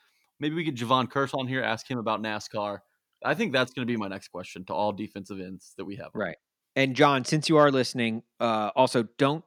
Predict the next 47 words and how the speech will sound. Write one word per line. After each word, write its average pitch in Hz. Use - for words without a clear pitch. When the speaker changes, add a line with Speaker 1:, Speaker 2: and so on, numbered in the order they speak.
Speaker 2:
take 143
a 120
defensive 120
edge 107
rusher 110
in 101
the 98
first -
round. 87
Take 120
one 123
in 110
the 101
second -
round. -
That 95
seems 101
to 107
be 95
where 90
Speaker 1:
Take 87
Speaker 2:
your 90
Speaker 1:
one 233
Speaker 2:
best 226
Speaker 1:
in 202
the -
Speaker 2:
players 185
Speaker 1:
first 190
and 147
second -
round. 85
Speaker 2:
Well, 160
yeah, 170
but 160
the 165
first, 208
the 160
first 214
round 165
draft 117
pick 101
is 98
not 95
gonna 90
pan 82
out. 71
Speaker 1:
Yeah, 107